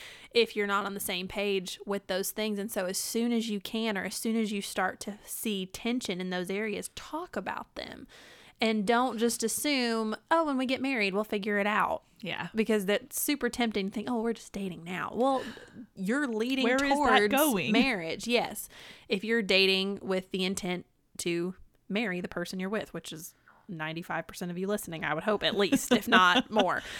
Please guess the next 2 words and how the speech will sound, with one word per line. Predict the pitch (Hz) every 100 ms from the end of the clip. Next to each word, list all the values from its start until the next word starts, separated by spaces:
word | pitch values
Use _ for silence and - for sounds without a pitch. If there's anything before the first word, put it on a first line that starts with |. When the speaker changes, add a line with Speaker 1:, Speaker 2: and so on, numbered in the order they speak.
| - -
Speaker 1:
Um, | 269 269 226 185 170 220 _ _ _ _ _ - -
so | - 285 277 247 220 202